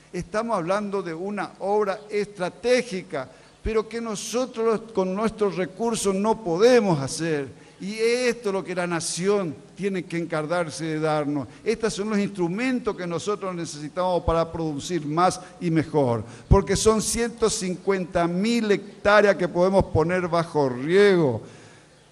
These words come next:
Y son muchas comunidades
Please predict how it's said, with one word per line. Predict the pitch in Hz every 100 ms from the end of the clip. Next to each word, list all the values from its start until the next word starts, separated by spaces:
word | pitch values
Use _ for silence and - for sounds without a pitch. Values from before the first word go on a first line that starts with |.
| _ _ _ -
Y | 190
son | 226 220 202 180
muchas | 208 254 247 233 190 -
comunidades | - 180 185 180 180 170 180 202 202 190 165 -